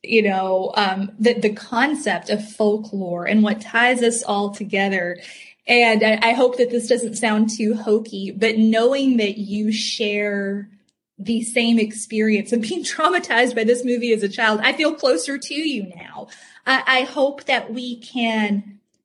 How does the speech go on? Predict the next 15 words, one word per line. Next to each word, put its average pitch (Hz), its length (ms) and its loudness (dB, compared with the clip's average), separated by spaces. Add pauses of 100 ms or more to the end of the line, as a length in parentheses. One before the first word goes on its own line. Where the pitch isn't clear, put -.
(140)
that, 226 220 2
that - 240 -2
folks 247 300 0
who 247 160 -6
are 214 100 2
listening 226 580 0
to 214 120 -4
this 202 220 -10
podcast 208 640 -4
and 190 100 -6
are 196 40 -12
interested 208 440 -2
in 202 80 2
this 196 180 -2
movie 208 380 -2